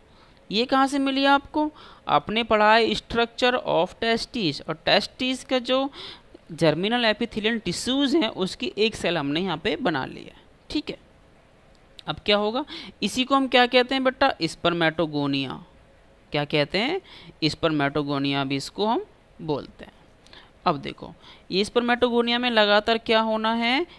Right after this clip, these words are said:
इसमें सेल डिवीजन्स होने हैं, एक से दो बन जाएंगी,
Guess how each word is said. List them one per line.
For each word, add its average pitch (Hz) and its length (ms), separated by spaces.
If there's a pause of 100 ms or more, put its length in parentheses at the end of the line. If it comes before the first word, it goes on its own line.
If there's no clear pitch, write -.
(140)
इसमें 180 280
सेल 196 360
डिवीजन्स 165 520
होने 233 220
हैं, 262 280 (320)
एक 147 220
से 262 300 (160)
दो 156 220
बन 214 240
जाएंगी, 226 560